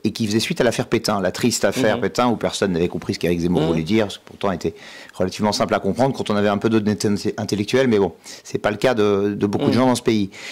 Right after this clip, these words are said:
Speaker 1: Et il m'avait répondu, euh, un, un court courriel que je vais me permettre de lire, euh, là, le vingt-cinq avril, il m'é-, il m'écrit : « On est d'accord,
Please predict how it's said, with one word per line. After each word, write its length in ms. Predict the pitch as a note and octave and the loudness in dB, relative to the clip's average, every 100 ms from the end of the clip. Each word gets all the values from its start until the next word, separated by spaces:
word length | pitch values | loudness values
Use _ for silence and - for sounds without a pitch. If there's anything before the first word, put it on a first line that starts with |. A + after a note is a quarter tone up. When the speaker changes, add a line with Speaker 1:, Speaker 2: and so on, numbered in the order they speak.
| - | -4
Speaker 1:
Et 80 | A#2 | 2
il 80 | B2 | 4
m'avait 180 | C#3+ G3 | 4 4
répondu, 560 | F#3 C#3 C3+ D3 F3+ | 2 2 2 4 4
euh, 400 | C3+ A2+ A2 G2+ - | 6 4 2 0 0
un, 240 | A2+ G#2 - | 0 0 0
un 140 | A2 | -2
court 560 | - - F#3+ D3+ A#2 - | 0 4 6 6 2 0
courriel 540 | C#3 B2+ A#2 A#2+ A2+ | 2 4 4 2 0
que 120 | A2+ | -2
je 80 | F#2+ | 0
vais 100 | G2 | 0
me 60 | F2+ | 2
permettre 300 | G#2+ A2 G2 | 2 2 2
de 100 | G2+ | 4
lire, 460 | A2 A2 F2+ F#2 - - - - | 6 4 2 -2 -4 -16 -20 -12
euh, 140 | - - - - - - | -8 -6 -8 -10 -10 -6
là, 200 | G2+ A2 | 0 2
le 80 | B2+ | 2
vingt-cinq 400 | G#2+ D#3 D3+ B2 | 2 0 0 0
avril, 300 | A2+ A#2+ C3 | 2 4 4
il 100 | G#2 | 2
m'é-, 180 | G#2 - | 0 0
il 120 | A2+ | 2
m'écrit : « 260 | G#2+ - D3 | 2 4 2
On 160 | A2 C#3 | 4 4
est 120 | C#3+ | 4
d'accord, 680 | B2 - A2+ B2 D3 D#3+ | 2 2 2 4 2 0